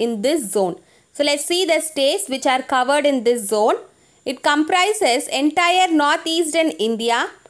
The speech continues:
parts of Jammu and Kashmir, Himachal Pradesh, Uttarakhand, Rann of Kutch in Gujarat, part of North Bihar and Andaman and Nicobar Islands. So these are all the areas which comes under zone five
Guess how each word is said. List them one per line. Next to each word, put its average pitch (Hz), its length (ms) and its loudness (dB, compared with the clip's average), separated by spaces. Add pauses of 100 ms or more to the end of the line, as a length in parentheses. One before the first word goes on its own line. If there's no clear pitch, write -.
(200)
parts 302 320 0
of 330 140 2
Jammu 277 420 2
and 302 160 0
Kashmir, 269 520 -2 (100)
Himachal 285 560 -2
Pradesh, 254 500 -2
Uttarakhand, 269 680 -2 (440)
Rann 302 300 2
of 381 220 0
Kutch 320 260 -2
in 254 180 -2
Gujarat, 254 600 0 (360)
part 330 380 2
of 294 340 2
North 277 440 0
Bihar 277 640 0
and 254 100 -2
Andaman 285 640 2
and 247 180 -2
Nicobar 269 640 2
Islands. 180 540 -2 (300)
So 294 160 0
these 370 380 0
are 349 100 4
all 285 200 2
the 277 160 -2
areas 262 600 0
which 269 240 -4
comes 285 320 0
under 262 340 0
zone 240 380 2
five 269 340 0